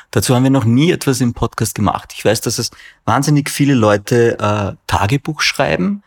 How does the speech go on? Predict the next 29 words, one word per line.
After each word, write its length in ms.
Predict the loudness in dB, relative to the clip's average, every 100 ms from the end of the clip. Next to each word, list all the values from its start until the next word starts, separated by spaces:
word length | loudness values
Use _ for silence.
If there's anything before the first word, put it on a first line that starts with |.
| _ _
Tagebuch 400 | -4 -2 -2 -6
führen. 320 | -2 2 2
Es 140 | 2 -2
gibt 160 | 0
dann 100 | 0
so 300 | 0 -2 -4 -6
Achtsamkeitsübungen 1200 | -8 -6 -2 0 0 -2 -2 -2 2 2 2 2
auch, 380 | 0 0 -2 -4 -4
notieren, 440 | -2 2 2 2
wozu 240 | -2 -2
man, 180 | 0 0 -2
äh, 200 | -4 -4
wofür 260 | -2 -2
man 120 | -2
dankbar 400 | 0 -2 -2 -2
ist 200 | -2 -2
jeden 180 | -2 -2
Tag 180 | -4 -4
und 60 | -4
so 80 |
weiter. 180 | -6 -8 -12 -16 -12
Das 160 | -8 -6
ist 120 | -2
grad 280 | -2 -2 -4
en 280 | -2 0 0
vogue, 340 | 2 2 0 -6
könnte 340 | -6 -6 -4
man 140 | -6 -4
sagen. 500 | -2 -2 -2 -4